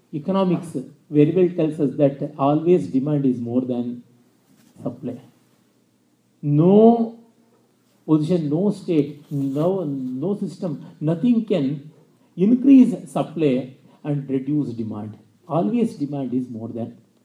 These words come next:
supply. And that's why my demands will try to curb other supply. And that's why there is imbalance in the world.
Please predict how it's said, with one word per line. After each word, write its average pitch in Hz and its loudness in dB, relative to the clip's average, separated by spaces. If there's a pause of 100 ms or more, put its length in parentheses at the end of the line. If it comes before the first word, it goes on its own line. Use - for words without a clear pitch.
supply. 127 -18 (960)
And 233 4
that's 262 4
why 196 0 (680)
my 233 8
demands 208 2 (440)
will 175 4
try 180 2
to 196 -4
curb 151 -2
other 127 0
supply. - -6 (1400)
And 202 2
that's 190 0
why 214 4
there 175 2
is 139 -2
imbalance 143 0
in 127 -8
the 117 -8
world. 110 -8